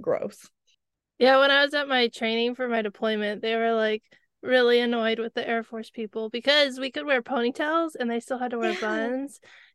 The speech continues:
Speaker 1: Yeah.
Speaker 2: and we could wear earrings and, yeah, there are all those things, and they were
Speaker 1: Nope.
Speaker 2: like, <laughs> they're like, "I don't like you."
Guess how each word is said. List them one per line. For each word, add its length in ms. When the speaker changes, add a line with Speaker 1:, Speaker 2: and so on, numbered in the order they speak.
Speaker 1:
Yeah. 60
Speaker 2:
and 240
we 80
could 100
wear 160
earrings 480
and, 100
yeah, 260
there 240
are 120
all 80
those 200
things, 460
and 160
they 140
were 100
Speaker 1:
Nope. 120
Speaker 2:
like, 280
<laughs> 840
they're 200
like, 300
"I 280
don't 320
like 320
you." 420